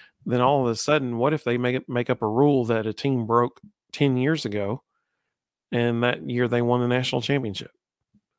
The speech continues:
Does that mean they have to forfeit their wins from that year? Do they, do they get the national championship taken away from them because a rule that was created ten years later is now impacting what they did <laughs> ten years ago?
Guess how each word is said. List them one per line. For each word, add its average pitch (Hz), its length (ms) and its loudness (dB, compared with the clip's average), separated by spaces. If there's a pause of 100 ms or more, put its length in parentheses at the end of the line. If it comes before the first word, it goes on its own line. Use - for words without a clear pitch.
(520)
Does 110 120 -4
that 123 140 0
mean 120 180 0
they 117 120 2
have 120 180 0
to 110 80 -4
forfeit 123 400 0
their 113 120 0
wins 117 240 -2
from 139 120 0
that 147 100 0
year? 156 100 0
Do 135 120 -2
they, 113 160 0
do 120 180 -4
they 120 220 0 (280)
get 123 140 -4
the 113 100 -2
national 117 320 -2
championship 123 460 -4
taken 117 240 -2
away 110 160 0
from 135 260 0
them 156 160 -2 (440)
because 120 260 0
a 113 60 0
rule 120 320 4
that 120 120 4
was 104 140 -2
created 120 440 -2
ten 127 200 0
years 123 260 0
later 120 300 0
is 107 120 -2
now 117 200 0
impacting 117 480 -2
what 113 160 -4
they 117 160 0
did 120 220 0
<laughs> - 0 -
ten 143 220 2
years 123 220 -2
ago? 143 260 2